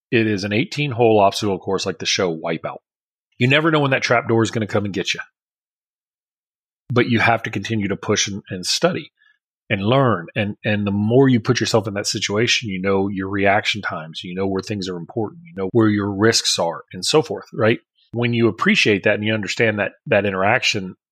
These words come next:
is your personal interaction with the competition and that personal race,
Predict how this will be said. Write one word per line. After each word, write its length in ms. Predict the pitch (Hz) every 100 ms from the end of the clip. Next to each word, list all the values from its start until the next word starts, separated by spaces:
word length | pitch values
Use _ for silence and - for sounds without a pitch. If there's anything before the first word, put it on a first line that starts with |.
| _ -
is 400 | 117 92 - -
your 200 | - 104 87
personal 480 | - 135 127 127 110
interaction 400 | 104 98 95 104
with 60 | 90
the 60 |
competition 680 | - 85 - - 131 - 104
and 160 | - 92
that 160 | -
personal 400 | - 123 - 80
race, 480 | 85 - 78 - -